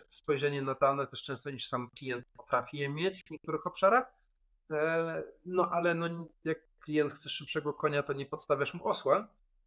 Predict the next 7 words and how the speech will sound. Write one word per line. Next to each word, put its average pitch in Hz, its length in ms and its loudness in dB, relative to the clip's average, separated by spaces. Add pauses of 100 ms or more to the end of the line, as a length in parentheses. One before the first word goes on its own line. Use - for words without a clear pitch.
e, 147 320 0
tylko 151 520 2
na 147 120 2
przykład, 151 460 2
nie 160 100 2
wiem, 117 340 -4 (240)
zamiast 127 640 -4